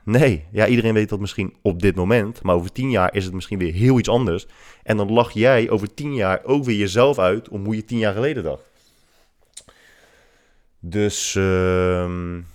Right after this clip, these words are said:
ja, ik vind niet dat we eigenlijk moeten oordelen over wat, wat mooi is qua kleding en niet mooi. En, ehm, ja, ik vind wel dat er,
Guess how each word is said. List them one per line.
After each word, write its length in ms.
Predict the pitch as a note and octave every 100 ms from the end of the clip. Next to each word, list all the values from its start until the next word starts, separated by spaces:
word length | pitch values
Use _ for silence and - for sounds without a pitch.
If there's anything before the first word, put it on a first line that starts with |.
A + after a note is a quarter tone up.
| - - -
ja, 220 | A#2 G#2+
ik 120 | F2+
vind 160 | - G#2+
niet 100 | A2
dat 180 | G2
we 480 | F#2+ F#2+ F#2 F2+ E2+ - D#2 -
eigenlijk 360 | F2 F2 E2+
moeten 600 | E2+ - E2 D#2+ D#2 -
oordelen 580 | F2+ F2+ E2 E2 D#2+ D2+
over 260 | D#2 D#2 D#2
wat, 300 | D#2 - -
wat 120 | D#2+
mooi 360 | D#2+ D#2 D#2+ D#2
is 120 | D2+
qua 120 | -
kleding 640 | D2 - D2+ C#2+ C#2+ C#2 C#2
en 280 | C2+ C#2 D2
niet 160 | D2+
mooi. 340 | D2+ C#2+ C#2+ C#2
En, 200 | C2+ - _ _ _ _ _ _ _ _
ehm, 760 | - C#2 C#2 C#2 C#2 C#2 C#2 C#2 - _ _ _ _ _ _ _ _ _
ja, 100 | -
ik 100 | E2
vind 240 | - F#2+ F#2
wel 400 | A2 D3 F#3 -
dat 240 | G2+ G2+ G#2+
er, 280 | G#2 G#2